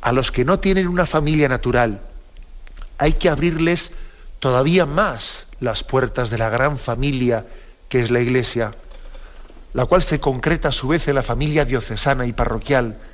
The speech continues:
en las comunidades eclesiales de base, en los movimientos apostólicos. Nadie se sienta sin familia en este mundo. La Iglesia es casa y familia para todos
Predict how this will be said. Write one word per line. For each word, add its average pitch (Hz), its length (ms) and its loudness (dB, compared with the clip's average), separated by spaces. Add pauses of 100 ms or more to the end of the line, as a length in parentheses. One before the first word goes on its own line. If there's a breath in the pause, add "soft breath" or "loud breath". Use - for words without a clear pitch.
(760 soft breath)
en 131 120 0
las 123 160 2
comunidades 131 640 0
eclesiales 135 580 0
de 127 80 -2
base, 139 280 -2
en 131 40 0
los 123 100 -2
movimientos 131 440 -2
apostólicos. 135 840 0 (680 loud breath)
Nadie 165 480 2
se - 180 0
sienta 165 580 0
sin 131 220 0
familia 123 520 2
en 117 60 2
este 120 220 -2
mundo. 113 480 0 (920 soft breath)
La 120 120 4
Iglesia 185 400 4
es 180 160 0
casa 190 460 0
y 180 100 0
familia 135 640 2
para 117 220 2
todos 113 540 -2